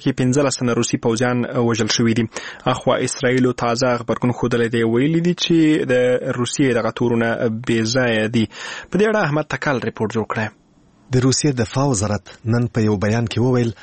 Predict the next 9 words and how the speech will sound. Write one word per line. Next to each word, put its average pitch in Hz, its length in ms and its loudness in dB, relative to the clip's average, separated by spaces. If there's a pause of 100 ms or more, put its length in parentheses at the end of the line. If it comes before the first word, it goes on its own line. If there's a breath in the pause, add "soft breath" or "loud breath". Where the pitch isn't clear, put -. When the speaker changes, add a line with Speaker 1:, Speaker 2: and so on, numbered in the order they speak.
(300 loud breath)
Speaker 2:
هغو 120 180 2 (160)
اسرائیلي 101 420 2 (140)
پیلوټانو 113 500 0 (480 loud breath)
چې - 80 -2 (100)
په 127 120 -2
سوریه 127 340 2
کې 120 160 -2
پر 104 100 -2 (100)
پوځي 104 280 0